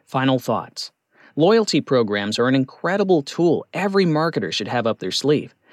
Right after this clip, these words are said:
To successfully conduct a loyalty program campaign, use Cloud H Q's sales templates to efficiently send emails and retain your existing customers.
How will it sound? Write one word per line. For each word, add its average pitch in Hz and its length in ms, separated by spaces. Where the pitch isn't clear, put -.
To 175 100
successfully 214 760
conduct 131 540
a 104 60
loyalty 107 500
program 95 540
campaign, 92 680
use 175 380
Cloud 165 540
H 135 260
Q's 131 380
sales 170 420
templates 101 480
to 139 140
efficiently 190 680
send 143 420
emails 120 640
and 120 140
retain 160 520
your 107 160
existing 113 540
customers. - 640